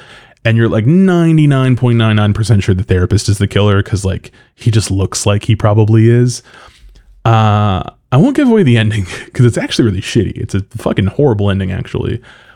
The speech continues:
But I will say that Amsterdam, uh, was very important for me in the sense that it's the most I've hated an ending and still liked the movie.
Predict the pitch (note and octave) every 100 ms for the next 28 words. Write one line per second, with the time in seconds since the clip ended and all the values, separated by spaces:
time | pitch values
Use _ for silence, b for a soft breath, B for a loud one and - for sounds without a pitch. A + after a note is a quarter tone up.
0 | B _ G#2+ A2+ B2+ G3 A3 F3+ C3+ A2+
1 | A#2+ A2+ A2+ A2 G#2+ G2 _ A2 G2+ F2+
2 | D2+ - A#2 A2 - A#2+ - - G2 F#2+
3 | F#2 G#2 F#2+ G2+ G2+ - F#2+ G#2 - -
4 | G#2 G2+ G2+ G#2 B2 F3 - - - _
5 | _ _ _ _ _ _ _ - G#2 F#2
6 | - - B2 B2 A#2 G#2 G#2 A#2+ C#3+ E3
7 | C3 G#2+ - A#2+ G#2+ G2+ G2 - F#2+ F#2
8 | C#2+ -